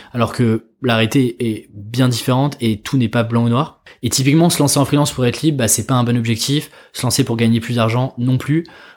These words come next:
Euh, je pense qu'il faut aussi se poser la question de, bah, pourquoi est-ce que c'est important d'être libre ? Pourquoi est-ce que c'est important de gagner plus d'argent ? Typiquement, euh,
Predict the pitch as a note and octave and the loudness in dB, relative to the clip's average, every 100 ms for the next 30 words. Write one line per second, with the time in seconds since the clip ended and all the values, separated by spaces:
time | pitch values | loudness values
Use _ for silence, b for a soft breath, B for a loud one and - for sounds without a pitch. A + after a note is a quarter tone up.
0 | B A2+ - - D3 - - B2 - C#3 | B -16 -12 -4 -4 -2 0 0 0 -2
1 | C#3 B2+ B2 A#2+ - D3 A#2+ A2+ A2 A#2+ | 0 2 2 0 2 2 2 -2 -4 -2
2 | D#3 C3+ C3 B2+ A2 G#2+ B2+ A2+ A2 C#3+ | -2 0 0 0 -2 -2 -2 -2 -2 0
3 | D3+ D#3 B B - C3+ C3 A#2+ A#2 A2 | 0 0 B B -6 -2 -2 -2 -2 -4
4 | G#2+ A#2+ A2 G#2+ G#2 A2 A2 A2 B2+ D3 | -4 -2 -2 -4 -4 -4 0 0 2 0
5 | D3+ b - A2+ A2+ C#3 D3 A#2 | -4 b -10 -8 -2 0 2 0